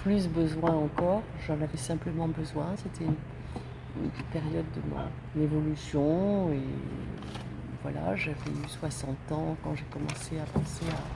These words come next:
à enregistrer ces, ces chansons-là, que je connais pour la, la plupart depuis un certain temps, mais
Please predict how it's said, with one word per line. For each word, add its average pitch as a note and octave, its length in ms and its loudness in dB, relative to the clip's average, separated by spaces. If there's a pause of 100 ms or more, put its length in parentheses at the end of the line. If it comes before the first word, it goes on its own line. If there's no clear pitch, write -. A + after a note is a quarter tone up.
(480)
à - 20 2
enregistrer D3 640 2
ces, D#3 260 0
ces - 260 -2
chansons-là, D#3 680 2 (580)
que E3+ 60 0
je - 120 -4
connais F3+ 320 4
pour D#3+ 200 -2
la, D#3 140 0 (840)
la E3 100 8
plupart F#3+ 480 6
depuis - 280 -2
un D#3+ 100 4
certain D#3+ 420 0 (120)
temps, F#3 220 2 (100)
mais F#3 200 4